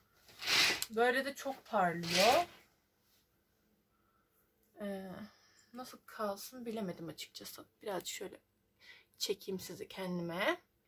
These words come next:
Şimdi öncelikle, e, Luna'yı nasıl sahiplendiğimi anlatmak istiyorum. Ondan sonra işte neleri, e,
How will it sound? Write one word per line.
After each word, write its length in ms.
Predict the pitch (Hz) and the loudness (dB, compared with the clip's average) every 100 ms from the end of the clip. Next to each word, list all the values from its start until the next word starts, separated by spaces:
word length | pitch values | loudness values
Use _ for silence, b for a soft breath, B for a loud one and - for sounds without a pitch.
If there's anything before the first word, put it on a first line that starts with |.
| _ | _
Şimdi 280 | - - 381 | -10 2 12
öncelikle, 960 | 247 302 320 339 381 381 269 254 294 - | 12 12 10 6 4 6 8 10 10 8
e, 80 | 220 220 214 214 220 214 - _ _ _ _ _ _ _ _ _ _ _ 208 | 8 8 8 8 6 2 -4 _ _ _ _ _ _ _ _ _ _ _ -8
Luna'yı 400 | 247 294 302 311 | 2 6 6 8
nasıl 240 | 285 269 226 | 4 4 -2
sahiplendiğimi 800 | - 185 175 190 185 180 190 196 | 4 4 4 4 4 4 4 4
anlatmak 380 | 175 - 170 | 2 -2 -8
istiyorum. 300 | - 233 262 | -6 -2 0
Ondan 260 | 262 254 262 | 2 4 2
sonra 240 | 262 247 | 2 0
işte 360 | 254 - 269 254 | 0 -2 -2 0
neleri, 460 | 254 247 247 247 - | 2 4 4 4 4
e, 400 | 190 185 185 175 | 2 4 6 4